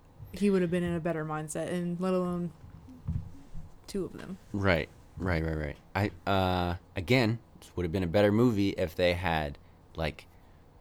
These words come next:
Speaker 2: communicated that Pastor Dave thought he was being persecuted, but really,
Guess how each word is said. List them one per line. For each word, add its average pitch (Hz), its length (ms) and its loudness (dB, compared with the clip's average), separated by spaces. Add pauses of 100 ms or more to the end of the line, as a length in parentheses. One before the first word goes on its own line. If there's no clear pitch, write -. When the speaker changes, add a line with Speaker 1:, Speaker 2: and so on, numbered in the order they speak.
(340)
Speaker 2:
communicated 95 800 4
that 82 260 2 (140)
Pastor 110 360 0
Dave 92 300 2
thought 92 340 2
he 95 80 -4
was 90 140 -2
being 87 240 -2
persecuted, - 640 -8 (640)
but 90 220 0
really, 110 520 4